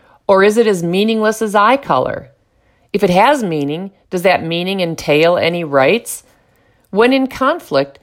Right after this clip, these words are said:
should subjective feelings about maleness or femaleness supersede biological sex? Do some people have a right to force others to speak words to or about them, or to participate in celebrations that violate their deeply held beliefs?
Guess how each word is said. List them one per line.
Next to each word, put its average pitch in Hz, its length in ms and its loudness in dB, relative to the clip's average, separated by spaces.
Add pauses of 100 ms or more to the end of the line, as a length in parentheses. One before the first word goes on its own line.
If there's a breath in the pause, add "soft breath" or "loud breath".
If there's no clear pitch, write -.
(120)
should 196 240 -6
subjective 233 680 0
feelings 214 600 -4
about 175 260 2
maleness 220 640 0
or 190 120 -2
femaleness 165 880 -2 (240 soft breath)
supersede 214 760 -6
biological 175 720 2
sex? - 640 -10 (760)
Do 233 80 -2
some 311 240 0
people 339 200 2
have 277 160 2
a 226 80 0
right 185 460 0
to - 80 -10
force 185 540 -2
others 180 420 0
to 170 120 -8
speak - 500 -8
words 180 540 -2
to 190 760 -6
or 170 160 4
about 156 420 0
them, 202 320 -2 (380 soft breath)
or 185 140 2
to 185 100 -2
participate 180 680 -2
in 175 80 -6
celebrations 170 840 0
that 175 140 0
violate 165 480 2
their 160 120 0
deeply 160 380 -8
held 156 280 0
beliefs? 147 640 -4